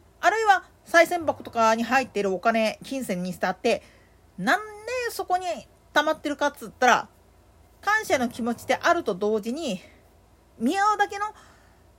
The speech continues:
戒律とかを守ってきたよねっていうことでもらっている。ここの部分が全然分かってない人が圧倒的なんですよね。もっと言ってしまうと、文化財の保護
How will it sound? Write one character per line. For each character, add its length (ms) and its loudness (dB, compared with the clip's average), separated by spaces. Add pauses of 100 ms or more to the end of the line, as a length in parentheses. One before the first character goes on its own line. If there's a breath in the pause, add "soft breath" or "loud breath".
(260)
戒 200 4
律 140 -6
と 80 -12
か 100 2
を 40 0
守 240 0
っ 40 0
て 100 -10
き 60 -14
た 120 2
よ 120 0
ね 120 0
っ 40 -6
て 140 -8
い 60 -2
う 120 -2
こ 180 -6
と 140 -2
で 60 -2 (320 soft breath)
も 160 0
ら 100 6
っ 60 -6
て 140 -2
い 60 -2
る。 120 -4 (1600)
こ 120 4
こ 80 2
の 100 0
部 220 -2
分 100 -6
が 100 0
全 220 -4
然 140 2
分 100 0
か 100 -2
っ 40 -10
て 100 -4
な 100 2
い 40 -2
人 120 -12
が 180 -2
圧 140 0
倒 120 -2
的 160 -2
な 120 2
ん 60 -10
で 80 -4
す 100 -10
よ 60 -12
ね。 220 -6 (2250 soft breath)
も 100 0
っ 60 -4
と 80 -4
言 80 -2
っ 40 -12
て 80 -14
し 60 -12
ま 140 2
う 80 -2
と、 180 4
文 240 -4
化 120 0
財 160 4
の 100 0
保 180 0
護 240 2